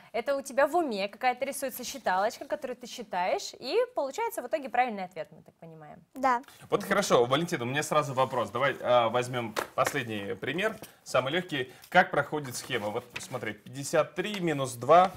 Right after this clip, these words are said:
Speaker 3: ну, покажем всем нашим телезрителям, чтобы было видно. А, для меня всё просто. Меня в школе учили вот такие, э, скажем так, упражнения считать следующим образом. Мы видим пятьдесят три,
Speaker 1: Мгм.
Speaker 3: э, видим сразу два вычитания, соответственно, пятьдесят три минус два,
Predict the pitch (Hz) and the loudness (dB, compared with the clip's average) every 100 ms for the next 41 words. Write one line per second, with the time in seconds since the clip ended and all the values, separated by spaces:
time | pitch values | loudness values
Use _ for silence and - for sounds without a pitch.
0 | - 175 123 123 - 135 143 120 107 123 | -8 -8 -4 -4 0 0 0 -2 -4 -6
1 | 117 113 113 127 165 214 170 127 113 113 | -6 -8 -12 -10 -8 -8 -6 -6 -6 -8
2 | 104 117 170 180 147 - - - 120 117 | -2 -2 -2 -4 -4 -6 -14 -2 2 4
3 | 117 127 143 196 226 - 175 156 135 - | 2 0 0 0 -2 0 0 2 2 0
4 | 107 110 143 190 - 160 139 117 143 135 | -6 -4 -2 -4 -2 -2 -2 -4 -6 -4
5 | 127 120 101 117 117 117 - 160 139 123 | -2 0 -2 -4 -6 -6 -8 -8 -6 -6
6 | 120 117 117 - 123 123 123 127 120 147 | -4 -4 -4 -10 -8 -8 -6 -8 -8 -8
7 | 147 - 131 - 139 123 - 131 117 107 | -8 -6 -6 -6 -8 -8 -4 -2 0 -2
8 | - - - - 170 170 143 127 131 131 | -6 -10 -16 -4 -2 0 -4 -8 -8 0
9 | 147 - 170 233 262 _ _ 214 226 123 | 0 0 -4 -4 -6 _ _ -12 -10 -10
10 | 127 135 165 151 139 127 - 139 127 123 | -10 -4 -4 -2 -4 -6 -2 0 0 -2
11 | 117 - - 120 135 135 - 143 190 180 | -4 -12 -6 4 4 4 -4 0 0 0
12 | 143 147 143 139 117 - 135 120 135 170 | -2 -4 -4 -8 -10 -6 -4 -4 -4 -6
13 | 160 127 120 110 120 120 - | -6 -6 -6 -4 0 2 0